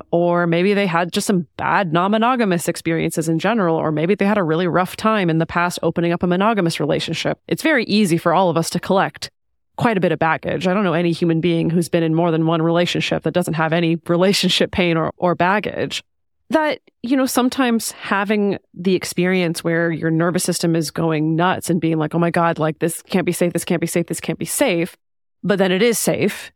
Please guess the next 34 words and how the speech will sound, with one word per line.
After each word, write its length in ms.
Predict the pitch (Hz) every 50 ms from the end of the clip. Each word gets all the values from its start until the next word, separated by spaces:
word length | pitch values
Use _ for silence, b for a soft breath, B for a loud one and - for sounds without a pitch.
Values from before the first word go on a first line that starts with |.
| _ -
You 120 | 185 180
know, 100 | 175 175
your 160 | 165 165 170
partner 460 | - - 202 196 - - 180 180 175
comes 220 | - - 196 180 175
back 260 | 185 185 190 - -
from 120 | - 180
the 100 | 170 170
date 300 | 165 - 151 151 160 160
and 140 | - 170 170
you 80 | 165 160
reconnect, 600 | 175 170 - - 165 190 185 170 165 165 - -
and 100 | 165 165
then 180 | 165 170 160
you 180 | 165 165 165 165
actually 320 | 160 160 151 - - 160
like, 140 | 151 156 -
"Oh, 200 | 214 220 185 160
actually, 360 | 156 175 185 - - 165 160
I 40 | 160
got 260 | - - - - 160
through 140 | - 220 214
that 160 | 185 180 165
and 100 | 170 160
it 100 | - -
feels 260 | - 180 165 160 - 156
okay." 440 | 147 - - - 285 262 185 175
Like, 280 | 156 156 160 - - - _ _ _ _ _ _ _ _ -
that's 220 | 214 240 - -
really, 440 | 165 151 160 175 196 202 185 180 175
really 260 | 151 156 170 160 151
helpful 440 | 160 - 180 175 165 - - 156 160
and 120 | 156 156
corrective 720 | - - - 165 160 160 - - 156 160 147 147 170 175